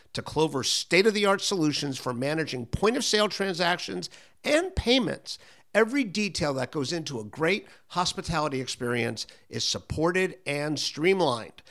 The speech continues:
So whether you own or operate a restaurant or group of restaurants, you're free to focus more time on human interactions, which of course is what restaurants are all about. Learn more and book a demo today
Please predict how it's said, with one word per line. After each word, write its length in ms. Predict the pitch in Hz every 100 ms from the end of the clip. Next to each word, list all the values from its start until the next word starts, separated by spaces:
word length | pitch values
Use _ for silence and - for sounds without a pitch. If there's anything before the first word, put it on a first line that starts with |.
| - -
So 140 | - 165
whether 280 | 170 185 196
you 240 | 156 -
own 300 | 180 220 277
or 240 | 302 202 196
operate 520 | 185 190 196 180 185 185
a 120 | 160
restaurant 640 | 117 147 220 - 240 240 -
or 160 | 180
group 400 | 151 135 143 226
of 140 | 226 139
restaurants, 600 | 123 98 - 104 101 - - -
you're 160 | 127
free 300 | 117 - 226
to 100 | 262
focus 440 | - 220 208 170 -
more 240 | 127 226
time 480 | 247 240 185 120 110 - - -
on 220 | 117 95
human 260 | 143 214 220
interactions, 840 | 208 208 156 143 - 110 92 - -
which 200 | 120 135
of 120 | 131
course 500 | - 240 117 - - -
is 140 | 117
what 220 | 131 - 135
restaurants 460 | 139 - 147 135
are 140 | 127 120
all 220 | 117 123
about. 340 | 107 92 73 - _ - - -
Learn 480 | - 90 127 277 330
more 400 | 240 156 135 - - -
and 220 | 107 90
book 180 | 170 175
a 60 | 208
demo 300 | 196 196 196
today 540 | - 190 117 85